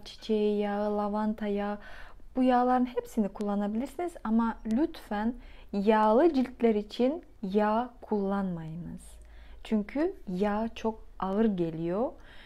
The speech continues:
Zaten, e, cildinizin yağ oranı yüksek olduğu için, e, sivilceler oluşuyor.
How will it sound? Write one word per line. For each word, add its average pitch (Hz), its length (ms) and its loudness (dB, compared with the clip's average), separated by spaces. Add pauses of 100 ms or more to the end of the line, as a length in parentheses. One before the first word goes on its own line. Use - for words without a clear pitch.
(360)
Zaten, 202 520 0
e, 175 220 -4
cildinizin 185 600 -2
yağ 190 260 0
oranı 180 380 -2
yüksek 185 460 -6
olduğu 190 320 0
için, 233 520 -2 (640)
e, 170 400 -8
sivilceler 202 640 2
oluşuyor. 170 880 -4